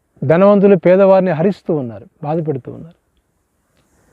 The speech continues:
యజమానులు కూలి సరిగా ఇవ్వక వారిని పని చేయించుకుంటున్నారు. అన్యాయముగా వారితో చాకరీ చేయించుకుంటున్నారు. ఇవన్నీ ప్రపంచంలో జరుగుతూ ఉన్నాయి.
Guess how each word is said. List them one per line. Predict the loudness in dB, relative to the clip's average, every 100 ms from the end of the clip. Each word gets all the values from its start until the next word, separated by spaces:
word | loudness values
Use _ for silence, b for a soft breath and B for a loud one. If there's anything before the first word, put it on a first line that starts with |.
| _ _ _ _ _ -4
యజమానులు | -2 0 2 0 0
కూలి | -2 -2 0 0
సరిగా | 2 2 4
ఇవ్వక | 4 4 2
వారిని | 2 2 0
పని | -4 -2
చేయించుకుంటున్నారు. | 0 -2 -6 -16 -16 -16 -20 -20 _ _ _ _ _ _ _ _ _ _ _ _ _ _ _ _ _ _ _ _ -10 -2
అన్యాయముగా | 2 4 4 2 2 4 4
వారితో | 4 2 0 -2 -2 -2 -2 -6 -18 -4 0
చాకరీ | 0 0 -4
చేయించుకుంటున్నారు. | -6 -8 -14 -16 -16 -20 _ _ _ _ _ _ _ _ _ _ _ _ _ _ _ _ _ _ _ 0
ఇవన్నీ | 2 4 2 2
ప్రపంచంలో | 0 -2 -2 -2 -4 -4
జరుగుతూ | -6 -8 -8 -12
ఉన్నాయి. | -14 -18